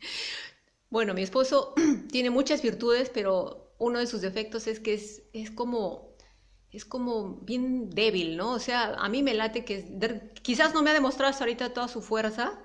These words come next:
eh, en cuanto, por ejemplo, a, no sé, a, mm, ¿qué, qué les digo? A, si se rompe algo, decir, "Lo voy a reparar", y utilizar, pues, la fuerza del sudor de la frente, ¿no?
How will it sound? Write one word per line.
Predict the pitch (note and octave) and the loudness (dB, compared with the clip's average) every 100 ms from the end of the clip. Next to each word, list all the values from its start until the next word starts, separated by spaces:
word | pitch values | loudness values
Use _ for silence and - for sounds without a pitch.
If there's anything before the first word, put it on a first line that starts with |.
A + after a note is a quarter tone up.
| - _ _ _ _ _ | -20 _ _ _ _ _
eh, | - G3 F#3+ | -6 -2 -2
en | F#3+ | -2
cuanto, | F#3 G#3+ A3 A3 | 0 0 2 0
por | G#3 | 0
ejemplo, | F#3+ A#3 A3+ A3 G#3 F3+ | -2 -2 -4 -2 0 2
a, | - - | 0 -6
no | - F#3+ | -10 -10
sé, | - - F#3 F3 | -6 -2 -2 -2
a, | E3 D#3+ D#3 | -2 -4 -6
mm, | D#3 D#3 D#3 D3+ D3+ - _ _ _ - _ | -8 -8 -10 -10 -14 -18 _ _ _ -18 _
¿qué, | - G#3+ | -16 -12
qué | B3 | -8
les | A#3 G#3 G#3 | -6 -6 -6
digo? | A3 G#3 G3+ E3+ E3 | -6 -6 -6 -6 -4
A, | E3 D#3+ E3 | -6 -6 -8
si | A3 | -10
se | G#3 G#3 F#3+ F3+ F#3+ | -4 -2 0 0 0
rompe | G#3 A3 A#3+ A#3+ A#3 | 0 2 2 0 2
algo, | A#3+ B3 B3 A#3+ - - - - _ | 4 4 2 0 -2 -14 -20 -20 _
decir, | F3+ F#3 A#3+ A3+ | -10 -6 0 2
"Lo | G#3+ G#3 | 4 4
voy | A3+ A#3 | 4 2
a | |
reparar", | G#3+ G3+ F3+ F3+ G3 G3 | 0 -4 -4 -2 -2 -2
y | |
utilizar, | F#3+ F#3 F#3 G#3 G3+ | -6 -8 -6 -8 -6
pues, | G#3+ | -8
la | G3+ F3 | -8 -10
fuerza | - A3+ G#3+ G#3+ G3 F3+ E3 | -2 0 0 -4 -4 -4 -4
del | E3+ F3 | -6 -6
sudor | - G#3 A3+ | -2 2 4
de | G#3+ | 2
la | F3+ | 0
frente, | F#3 G#3 F#3 F3+ | -2 -2 -2 -4
¿no? | F3+ A3+ | -4 -6